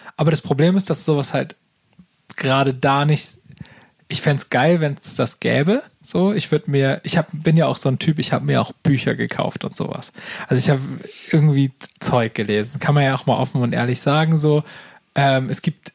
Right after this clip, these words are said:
Leute, die ohne Scheiß, die hängen den ganzen Tag kiffend in der Bude und saufen sich dicht und die machen geile Musik. Und die werden auch damit erfolgreich. Ich würde vielleicht tippen, dass wahrscheinlich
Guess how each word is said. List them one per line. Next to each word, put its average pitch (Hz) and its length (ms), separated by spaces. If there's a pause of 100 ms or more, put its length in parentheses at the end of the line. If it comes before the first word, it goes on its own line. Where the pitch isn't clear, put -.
Leute, 147 340
die 131 240 (680)
ohne 190 200
Scheiß, 156 360
die 143 180
hängen 156 260
den 139 140
ganzen 143 320
Tag - 240
kiffend 143 400
in 127 140
der 123 100
Bude 180 460 (320)
und 139 100
saufen 143 400
sich 131 240
dicht 175 320 (320)
und 135 160 (480)
die 156 80
machen 139 260
geile 117 220
Musik. 117 460 (120)
Und 127 200 (260)
die 143 100
werden 143 220
auch 135 160
damit 131 460 (760)
erfolgreich. 135 560
Ich 143 160
würde 151 180
vielleicht 139 340
tippen, 160 220
dass 135 220
wahrscheinlich 139 440